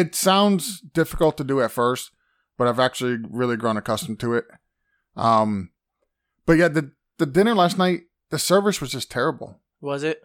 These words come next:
Speaker 1: I'm not looking forward to going there on Sunday. <laughs>
Speaker 2: Yeah, we're going. So Sunday is my wife's birthday, uh, and she likes Outback.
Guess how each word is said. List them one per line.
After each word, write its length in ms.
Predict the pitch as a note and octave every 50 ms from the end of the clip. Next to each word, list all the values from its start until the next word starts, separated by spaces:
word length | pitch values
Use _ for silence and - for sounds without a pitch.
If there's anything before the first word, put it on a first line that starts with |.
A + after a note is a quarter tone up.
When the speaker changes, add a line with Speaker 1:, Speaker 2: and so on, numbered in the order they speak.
| - -
Speaker 1:
I'm 180 | - C3 C#3+ E3
not 160 | F3 D#3+ C#3
looking 180 | D#3+ - D#3+
forward 260 | - - E3+ E3 D3 C#3
to 60 | B2 -
going 220 | - G3+ F3+ D#3+
there 160 | D#3+ E3 D#3+ D#3
on 80 | D#3
Sunday. 560 | C#3+ - F3+ G3 G3+ E3+ A#2 G#2 - - C#3+
<laughs> 20 | -
Speaker 2:
Yeah, 280 | D3 C#3 C3+ C3+ C3+ C3+
we're 100 | C#3 D3
going. 280 | D#3 F3 F3 E3 D3
So 160 | - - D3+ C#3
Sunday 340 | - E3+ E3+ E3+ D#3+ D3+
is 120 | C#3+ C3+ -
my 180 | C#3 B2+ B2+
wife's 260 | C3 B2+ B2 A#2 - -
birthday, 680 | - A#2 A2 - - A#2+ A#2+ A#2+ A#2 A2+ A2+ - - _ -
uh, 260 | A#2 A#2 A2+ A2+ A2+
and 100 | A2+ A#2
she 160 | - - B2+ A#2+
likes 240 | A#2 A2+ A2 -
Outback. 460 | A#2 G#2+ G#2+ - G#2 A2 G#2+ G#2+ G2+